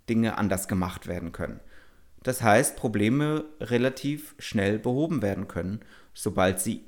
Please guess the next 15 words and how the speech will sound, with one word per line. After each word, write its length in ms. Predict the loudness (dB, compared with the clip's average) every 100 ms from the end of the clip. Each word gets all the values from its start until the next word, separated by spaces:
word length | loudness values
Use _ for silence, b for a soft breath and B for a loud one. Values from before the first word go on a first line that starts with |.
| -14
identifiziert 800 | -4 0 0 0 -6 -2 0 0
werden. 280 | 0 -4 -6 -20 _ b b b b b -8
Sind 280 | 2 4
Probleme 500 | 4 0 6 6 8
erst 240 | 6 2 0
im 100 | -2
Softwarecode 760 | 0 -2 0 -2 0 0 0
eingebettet, 840 | 2 2 2 2 0 2 0 -2 -8 b b b b
können 200 | 2 4
sie 120 | 4
nur 140 | 6 6
mit 200 | 4 4
sehr 260 | 4 6
hohem 300 | 6 4 4
Aufwand 720 | 2 0 0 0 2 2 -2